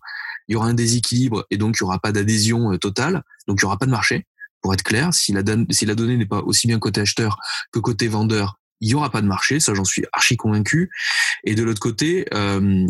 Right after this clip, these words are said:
il y a effectivement la problématique de l'outil d'achat, qui est aussi un outil de prévision, euh, de ces nouvelles cibles.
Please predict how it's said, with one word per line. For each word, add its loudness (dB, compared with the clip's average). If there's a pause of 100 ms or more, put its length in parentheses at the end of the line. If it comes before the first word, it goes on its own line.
il -2
y 2
a 2
effectivement 0
la 0
problématique 0
de 2
l'outil 2
d'achat, 0 (200)
qui -2
est 2
aussi 2
un 2
outil 2
de 2
prévision, 2 (640)
euh, 2
de 2
ces 2
nouvelles 2
cibles. 2